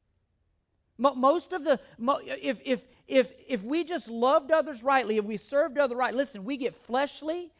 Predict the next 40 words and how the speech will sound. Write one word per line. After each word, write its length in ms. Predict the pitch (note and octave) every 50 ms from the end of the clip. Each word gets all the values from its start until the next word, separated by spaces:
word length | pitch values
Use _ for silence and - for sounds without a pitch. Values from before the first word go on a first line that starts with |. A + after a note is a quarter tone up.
| _ _ -
and 120 | - A#3 B3+
we 100 | C#4+ C4+
get 160 | C4+ A#3+ -
selfish. 880 | - - - C#4+ D#4 E4 - - - F3+ D3 B2+ - - - - _ _ _ _ _ _ _ _ _ _ _ _ _ _ _ _ _ -
And 140 | C4 C4+ C#4
we 80 | C#4+ C#4
do 220 | A3 D#4 E4 D#4
things, 240 | - D4 C4+ A3 A3
and 100 | C4+ C#4
we'll 80 | D4+
say, 220 | D4 - - D#4+ C#4+
"Oh, 140 | C4+ C#4 D4
I'm 180 | D4 C#4+ A#3
doing 180 | D4 E4+ F4 E4
that 140 | E4 D4 C#4
because 260 | C#4 - C#4+ C#4 C4+
I 60 | C#4
love 340 | B3+ B3 C4 C#4+ C#4+ G#3+ F#3+
them." 220 | A3 G#3+ F#3+ F#3+
No, 140 | A3 C4+ D#4
you're 140 | D#4 E4+ E4
not. 600 | D#4 E4 G4+ A4+ G4+ - B2+ - _ _ - _ _ _ _ _ _ _ _ _ _ _ _ _ _ _ _ _ _ _ _ _ _ -
Listen 260 | - F4 F#4+ - -
to 60 | D#4 C#4+
me. 100 | B3 G#3+
I 140 | G3+ C4
was 180 | E4+ - F#4 C#4
a 60 | D#4
young 260 | D#4 D#4+ E4 E4 D#4
boy 220 | C#4 D#4 F4+ G4 D4+
at 80 | B3+
one 140 | B3 B3+ B3
time. 260 | - C#4 C#4+ C#4 B3+
You're 100 | C4 C#4+
doing 360 | B3+ F#3+ D4 F4+ G#4+ F#4+ - C#4+
them 100 | C4+ C4
because 240 | B3+ C4 C4+ B3
you 80 | A#3 C4+
love 180 | C4+ D4 C4+ A#3+
yourself. 540 | A#3+ - - F#4 G4+ E4+ A#3+ E3 C#3 -